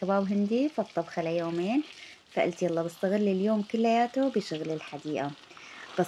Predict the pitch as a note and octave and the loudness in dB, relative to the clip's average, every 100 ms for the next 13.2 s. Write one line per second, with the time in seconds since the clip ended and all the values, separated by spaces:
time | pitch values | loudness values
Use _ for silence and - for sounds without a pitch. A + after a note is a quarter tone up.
0 | - F3+ G#3+ B3+ B3+ A#3+ B3+ B3 G3+ F3 | 0 2 8 8 10 10 8 8 4 2
1 | F3 E3 - C4 - F4+ A#3 G3+ G3 G3 | 2 0 -2 -4 2 6 6 6 6 2
2 | - F#3+ G3 G#3 G3+ F#3+ F#3 E3 E3+ - | -2 -2 2 2 2 2 2 2 -2 -2
3 | G#3 G3+ F3 G3 G3 G3 A3 F4+ G4+ - | 0 2 0 0 2 4 4 2 0 -6
4 | F3+ E3+ G#3 C4+ A#3 E4 F#4 C4+ F#3+ F3+ | -4 0 4 4 4 2 4 2 4 2
5 | E3+ E3+ F3 A#3 B3 A#3 A#3+ A3+ A3+ A3 | 2 0 4 4 6 4 4 6 4 2
6 | G3+ - G#3+ G3+ - A3+ A3 - A3+ G#3 | -2 0 0 0 0 0 -2 -2 0 2
7 | A3 A#3+ B3+ E4 F#4 - - - - F3+ | 2 2 4 4 2 -8 -16 -16 0 2
8 | F3 C#3 F2+ - D3+ D3 D3 D#3+ C3 C3+ | 4 2 -2 -2 -4 -2 -4 -4 -6 -6
9 | - - - - - - A#3 A#3+ A3 - | -12 -20 -20 -20 -20 -2 2 4 4 4
10 | F#3 F3+ - F3 G3 - A#3 - A3 A3 | 2 0 -2 -2 0 0 -2 -2 0 2
11 | B3 E4+ G4+ - - F3+ F3+ F#3 F#3 F3 | 4 2 0 -8 -2 0 0 0 0 0
12 | E3+ - E3+ - - F3+ F#3+ F#3 G3 - | 0 -2 -6 -8 -4 0 0 2 0 -2
13 | G3+ A3 | -2 -2